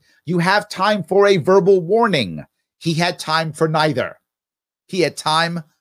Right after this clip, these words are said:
for neither. So, yes. All right. Okay. Um, Michael Gross said, "It's the jurisdiction of the Secret Service to investigate fake money."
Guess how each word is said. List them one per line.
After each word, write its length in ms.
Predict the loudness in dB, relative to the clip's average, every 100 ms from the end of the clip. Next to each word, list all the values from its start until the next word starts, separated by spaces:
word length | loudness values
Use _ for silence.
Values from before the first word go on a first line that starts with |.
| _
for 160 | -8 -4
neither. 400 | -2 -2 -6 -14 _ _ _ -20 _ _ _
So, 180 | -10 -8
yes. 400 | -4 -2 -4 -10 -16 _ _ _ _ _ _ _
All 80 | -4
right. 180 | -4 -6 _ _ _ _ _ _ _ _ _ _ _ _ _ _
Okay. 460 | -12 -8 -8 -10 -12 _ _ _ _ _ _ _ _ _ -4
Um, 220 | -2 0
Michael 240 | -2 0
Gross 200 | 0 0
said, 100 | -2
"It's 100 | -8
the 120 | -10
jurisdiction 640 | -8 -4 -4 -4 -8 -8 -8
of 40 |
the 80 | -10
Secret 260 | -10 -8 -8
Service 340 | -6 -6 -8
to 60 | -6
investigate 420 | -6 -4 -8 -8
fake 380 | -4 -4 -4 -4
money." 340 | -2 -2 -8